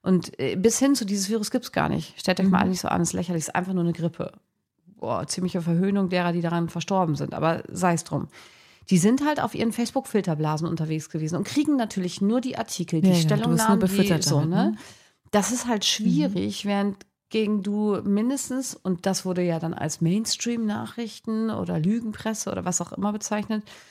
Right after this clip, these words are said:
Speaker 1: du davon ausgehen kannst, dass öffentlich-rechtliche Sender mindestens noch ein, ein, eine Grundbasis der neutralen Informationen liefern, nämlich einen Zusammenschnitt aus den Informationen, die ihnen vorliegen. Sie tragen ja vor, die zeigen ja noch nicht mal eigene Emotionen, weil sie es nicht dürfen, die Nachrichtensprecher.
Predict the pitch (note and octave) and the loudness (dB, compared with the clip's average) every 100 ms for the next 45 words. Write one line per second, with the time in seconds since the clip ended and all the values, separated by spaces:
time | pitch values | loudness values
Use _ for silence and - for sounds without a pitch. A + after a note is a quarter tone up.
0 | _ F#3 G3 G3 - - A#3+ C#4 C#4+ A3 | _ 2 2 4 0 2 0 2 0 0
1 | G3 F#3+ F#3 - G#3 - G3+ G3+ G3+ G3 | 0 -2 -2 0 -2 -2 -4 -2 -4 -4
2 | F#3+ G#3 F3+ F#3+ G#3+ F#3+ D#3+ E3 F3+ G#3 | -6 -4 0 0 2 2 2 4 6 6
3 | A#3 A3+ - G#3 G#3 G3+ - F#3 F#3 F3+ | 4 0 -4 -2 0 0 0 2 2 0
4 | - - _ - E3+ F3 F3 - - E3+ | -10 -20 _ 0 4 6 4 0 0 4
5 | F3 D#3 - D#3+ G3+ C4+ D#4 - F#3+ G#3 | 4 4 0 2 6 6 4 0 0 0
6 | G3+ - F#3 F3 E3 F#3 G3 G#3 G3 - | 0 -2 0 0 0 2 2 2 -2 -2
7 | F3+ F3 - F#3 F#3+ D#3+ D#3 - D#3 D#3+ | -2 0 -2 0 2 2 -2 -2 0 2
8 | E3+ - E3+ D#3+ E3 F3+ A3+ - G3 E3+ | 0 0 -4 -2 -2 0 0 -2 -4 -4
9 | F3+ F#3+ F#3+ F#3+ F3 F#3 F#3 F3+ - F3 | -2 -2 -4 -4 -4 -2 -2 -2 -2 -4
10 | - G3 G3 D3+ D3 D3 - F3+ G3 E3+ | -2 0 0 0 -4 -8 -8 -4 -2 -2
11 | D3 G3+ D#3+ D3 - G3 G3 F3+ F#3 - | -2 -2 -2 -2 -4 -4 -2 -2 -4 -4
12 | - E3+ F3 F3 D#3+ - F#3 F3 E3 - | -2 -2 0 0 -2 -2 0 0 0 -2
13 | E3+ - F#3 F3 D3 C#3+ D#3 D3 C#3 D3 | -4 0 0 0 0 0 -2 -6 -8 -8
14 | - C#3 - | -8 -10 -10